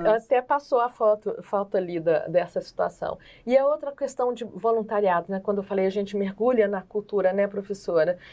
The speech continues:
Speaker 2: E você tem, assim, o que que é preciso ser feito, o que que dá pra fazer. Então, essa história é muito interessante, porque, é,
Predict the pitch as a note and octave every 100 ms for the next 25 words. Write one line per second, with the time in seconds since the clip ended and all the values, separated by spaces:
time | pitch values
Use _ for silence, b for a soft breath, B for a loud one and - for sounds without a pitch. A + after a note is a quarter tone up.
0 | B G#3 G3+ A3+ A#3 A3 A3 - F#3+ F#3+
1 | G#3 F3+ - - B3 A#3+ A3+ G#3+ - G#3
2 | G3 G3 - G3 G3 G3+ G#3 G#3 F#3 F3
3 | E3+ F#3+ - G3 - G#2+ - B B B
4 | B G3 G3 A3+ A3+ A3 - G#3+ G#3+ A3
5 | - G#3 G#3 C4 C4 A3+ G3+ F3+ E3 -
6 | - G3 F#3+ E3+ G3 G3+ F#3 - B B
7 | B - A3 G#3 - A3 A3 A3 G#3+ G3+
8 | F#3+